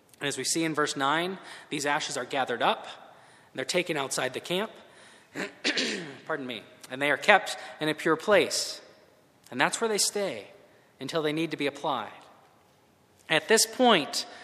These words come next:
God's gracious provision has been accomplished. He's given his people what they need. They have the ashes as kind of an instant purification. You could think of it as like an instant pudding mix or an instant Jell-O mix.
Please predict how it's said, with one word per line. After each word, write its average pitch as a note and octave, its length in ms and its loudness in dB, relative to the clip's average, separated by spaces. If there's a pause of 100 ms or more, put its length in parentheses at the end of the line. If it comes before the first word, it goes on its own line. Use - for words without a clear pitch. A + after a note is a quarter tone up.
(260)
God's F3 300 10
gracious G3+ 400 6
provision F3+ 460 2
has E3+ 180 2
been F#3+ 360 8 (220)
accomplished. E3+ 800 4 (460)
He's G#3 180 -2
given B3+ 240 8
his B3+ 120 4
people A#3+ 300 4
what A#3+ 140 4
they A#3+ 120 6
need. B3+ 360 -2 (1200)
They D#3+ 80 0
have G#3+ 360 8
the F#3 140 4
ashes F3 420 4
as D3+ 120 2
kind F#3 240 6
of E3 160 4 (260)
an D#3 140 -4
instant G#3+ 460 2
purification. E3+ 800 0 (1200)
You C#3 100 -8
could - 100 -6
think F#3 180 2
of F3 80 2
it E3+ 80 4
as D#3 180 2
like D#3+ 160 2
an D#3+ 120 -2
instant G3 360 0
pudding F3 300 2
mix A#2 240 -2
or C#3+ 60 -2
an D3 80 -2
instant F3 340 -2
Jell-O D#3+ 300 2
mix. - 480 -8